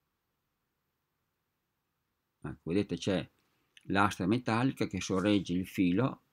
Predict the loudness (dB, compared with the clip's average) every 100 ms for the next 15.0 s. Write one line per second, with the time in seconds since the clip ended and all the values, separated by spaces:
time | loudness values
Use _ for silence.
0 | _ -4 -2 -2 -2 -2 0 2 2 2
1 | 0 0 2 4 2 0 -6 -4 -6 -6
2 | -6 -6 -8 -10 -12 _ _ _ _ _
3 | _ _ _ _ _ _ _ -14 -10 -10
4 | -8 -4 -2 -2 -2 -2 -4 -6 0 0
5 | 0 -2 -6 -10 -10 -12 -12 -12 -12 -14
6 | _ _ _ _ _ _ _ _ _ _
7 | _ -20 -20 _ _ _ _ _ _ _
8 | _ -4 -4 -4 -10 -10 -10 -10 -14 _
9 | _ _ _ _ _ _ _ _ _ _
10 | _ -2 -2 0 -2 -2 0 2 4 2
11 | 0 -6 -2 0 0 0 -4 -4 -4 -10
12 | -10 -12 -16 -10 -10 -10 -12 _ -20 _
13 | -20 -12 -6 -6 -4 -4 -2 -2 0 4
14 | 4 6 6 6 4 -4 -6 -6 -8 -10